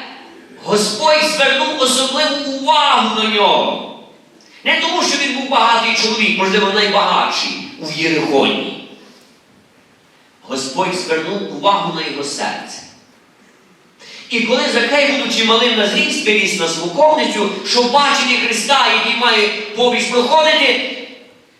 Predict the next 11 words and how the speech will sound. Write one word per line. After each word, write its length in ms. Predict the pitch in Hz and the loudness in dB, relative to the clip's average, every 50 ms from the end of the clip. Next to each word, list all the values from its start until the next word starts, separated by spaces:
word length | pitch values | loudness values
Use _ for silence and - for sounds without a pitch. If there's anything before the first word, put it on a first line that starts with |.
| _ _ - | _ _ -2
почув 580 | - 233 247 247 - - 294 302 269 - 254 | 2 4 6 6 6 4 2 2 0 0 2
дивні 380 | 247 247 254 269 285 285 277 269 | 2 2 4 4 2 2 2 2
слова 760 | - - 269 262 262 285 294 277 269 - - - - - - - - - - - - | 2 2 2 2 4 4 4 4 4 4 2 2 0 -2 -4 -6 -8 -12 -14 -14 -4
Господа, 560 | - 214 240 240 226 208 - 240 - 226 214 196 | 2 4 4 4 4 2 2 0 0 0 0 2
який 320 | 196 196 196 196 226 226 | 0 0 0 -2 -2 -2
сказав 380 | - - 196 202 208 208 202 - | -2 -2 -2 -2 -2 0 -2 -2
Закхею: 680 | 190 196 185 - - 185 208 226 220 214 208 202 202 202 - - - - - | -2 -2 -4 -4 -2 0 2 2 2 2 0 -2 -2 -4 -6 -8 -10 -10 -12
«Злізай, 880 | - - - - - 202 202 175 - - 220 220 208 - - - - - - - - - - - - - - - - - | -10 -10 -10 -8 -4 -4 -2 -2 0 0 2 2 2 2 2 0 -2 -4 -6 -8 -12 -14 -16 -20 -20 -20 -20 -20 -20 -18
сьогодні 540 | - - 151 147 147 180 196 - - 175 170 | -10 -6 -2 -2 0 0 0 -2 -2 -4 -4
мені 220 | 165 165 160 151 | -4 -4 -4 -4
належить 500 | 143 139 139 147 151 - - - - 123 | -4 -4 -2 0 0 0 -2 -4 -6 -8